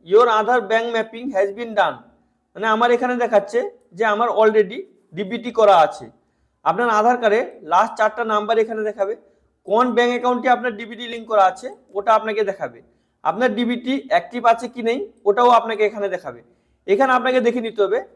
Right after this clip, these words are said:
আপনার ডিবিটি অ্যাক্টিভ আছে কি নেই। যদি আপনার ডিবিটিটি ডিঅ্যাক্টিভ থাকে তাহলে আপনাকে অ্যাক্টিভ করাতে হবে। কবে আপনার ডিবিটিটি অ্যাক্টিভ হয়েছে ওটাও আপনাকে এখানে দেখাবে। তো must be আপনি এখানে চেক করে নেবেন আপনার ডিবিটিটি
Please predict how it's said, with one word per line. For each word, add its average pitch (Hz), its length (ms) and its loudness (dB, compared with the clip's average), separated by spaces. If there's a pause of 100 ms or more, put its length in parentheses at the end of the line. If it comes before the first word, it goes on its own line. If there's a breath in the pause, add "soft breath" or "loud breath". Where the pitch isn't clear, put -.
(160)
আপনার 220 300 0
ডিবিটি 220 360 -8 (360)
অ্যাক্টিভ 180 340 0 (200)
আছে 196 240 0
কি 226 160 -8
নেই। 131 120 -4 (460)
যদি 214 200 0 (100)
আপনার 220 260 0 (220)
ডিবিটিটি 220 440 -6 (140)
ডিঅ্যাক্টিভ 240 340 0 (120)
থাকে 190 260 -4 (400)
তাহলে 220 280 4
আপনাকে 226 300 -2 (180)
অ্যাক্টিভ 196 280 -4 (120)
করাতে 190 300 6
হবে। 117 160 -8 (460)
কবে 226 240 6 (120)
আপনার 247 280 0
ডিবিটিটি 240 400 -6
অ্যাক্টিভ 220 260 0 (100)
হয়েছে 202 280 0 (240)
ওটাও 214 220 2 (100)
আপনাকে 202 300 0
এখানে 208 260 -8
দেখাবে। 131 320 -8 (160)
তো 214 140 -2
must 226 260 4
be 269 80 2 (100)
আপনি 254 180 -4
এখানে 262 160 -4 (100)
চেক 240 160 -8
করে 226 180 0
নেবেন 214 160 -4 (160)
আপনার 214 180 -6 (100)
ডিবিটিটি 226 480 -10